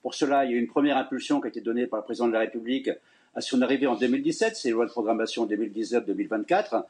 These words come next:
celle qui va être remplacée, qui déjà proposait, euh, trois, trois cents milliards sur sept ans. Cette fois-ci, on passe à, à quatre cents milliards sur sept ans, mais, euh, euh, les besoins sont immenses. Alors, je vais vous donner un exemple, euh, peut-être rapide pour, euh,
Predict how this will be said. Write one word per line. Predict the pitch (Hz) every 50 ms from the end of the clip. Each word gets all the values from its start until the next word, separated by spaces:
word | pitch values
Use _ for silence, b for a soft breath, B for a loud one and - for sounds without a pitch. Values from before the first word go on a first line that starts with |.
| b b b b b b -
celle | - - 147 156
qui | 147 131
va | 117 120 113
être | 104 -
remplacée, | 113 104 - 107 104 - 156 180 185
qui | - 151
déjà | 110 107 104 120 120
proposait, | - 104 - 110 110 98 104 110 110
euh, | 104 95 90 87 -
trois, | - - - -
trois | - - -
cents | - - - 117
milliards | 110 110 107 104 -
sur | - 98
sept | - - 101 - 120
ans. | 123 151
Cette | 151 135 -
fois-ci, | - 110 101 - -
on | 127 110
passe | - - 117 113 - 110
à, | 98 - b b b b b b b b
à | - 101
quatre | - 131 131
cents | - - 131
milliards | 120 120 123 120 117 120
sur | - 113
sept | - - 107 -
ans, | 151 175 202
mais, | 208 175 135 123 120 120
euh, | 117 113 107 B B B B B B B B _ -
euh, | 101 107
les | 113 120
besoins | 123 135 127 165
sont | 165 - 151 -
immenses. | - 151 170 190 185 - -
Alors, | 139 123 127
je | 127
vais | 139
vous | 135 139
donner | 147 147
un | 147 143 135
exemple, | 135 131 123 143 139 127 - - 117
euh, | 117 113 110 107 - _ _ - _
peut-être | 113 107 - 127 120 - - 120 113
rapide | 98 - 143 - 147 - - _
pour, | - 117 110 113
euh, | 113 104